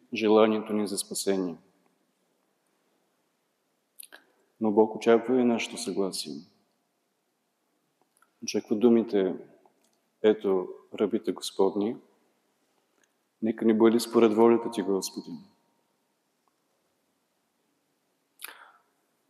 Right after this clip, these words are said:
Отговаряме ли на Господния зов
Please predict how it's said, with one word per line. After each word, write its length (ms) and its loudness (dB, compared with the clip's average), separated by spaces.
Отговаряме 600 4
ли 100 8
на 180 6
Господния 640 0
зов 560 -4